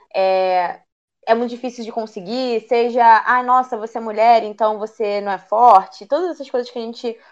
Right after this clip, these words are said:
costuma escutar. Então, eu acho que é uma, um trabalho constante que a gente tem de se desconstruir, é, mas eu acho que isso é um processo muito de desconstrução de nós mesmos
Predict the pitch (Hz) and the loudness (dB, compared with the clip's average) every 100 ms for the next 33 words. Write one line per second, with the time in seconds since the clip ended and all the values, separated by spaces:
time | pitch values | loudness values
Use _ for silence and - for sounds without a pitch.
0 | _ - 240 - 233 240 233 247 247 208 | _ -8 -6 -6 -4 -6 -6 -8 2 6
1 | 190 185 _ _ _ _ _ _ _ 226 | 6 4 _ _ _ _ _ _ _ -8
2 | 226 233 226 233 233 233 233 _ _ _ | -2 4 6 6 4 -2 -8 _ _ _
3 | _ 233 240 254 - 277 262 269 254 254 | _ 6 8 6 2 -2 0 0 -2 2
4 | 262 240 262 277 302 294 262 254 269 269 | 4 4 0 -4 -12 -8 -6 -4 -6 -10
5 | 214 208 _ _ 240 233 240 247 247 233 | -16 -18 _ _ -4 -4 -4 -10 -10 -8
6 | 247 247 254 _ 302 349 403 _ _ _ | -8 -12 -16 _ -4 -2 -4 _ _ _
7 | _ _ 214 370 - 349 330 302 262 277 | _ _ -4 -4 -2 -6 -4 -4 -4 -6
8 | 415 _ _ _ - - 190 185 185 175 | -8 _ _ _ -12 -4 -2 0 -2 -4
9 | _ - 226 233 247 240 247 262 - 262 | _ -4 0 2 6 8 6 2 -10 -8
10 | 247 254 285 262 - 240 240 254 254 240 | -8 -6 -4 -2 4 2 4 -2 -2 -4
11 | 254 262 285 269 - 254 254 - 254 220 | -6 -10 -12 -12 -8 -8 -10 -14 -4 0
12 | 214 233 _ _ _ 226 220 247 262 220 | 0 -2 _ _ _ -6 -2 -2 -2 -2
13 | 214 233 277 | -2 -4 -12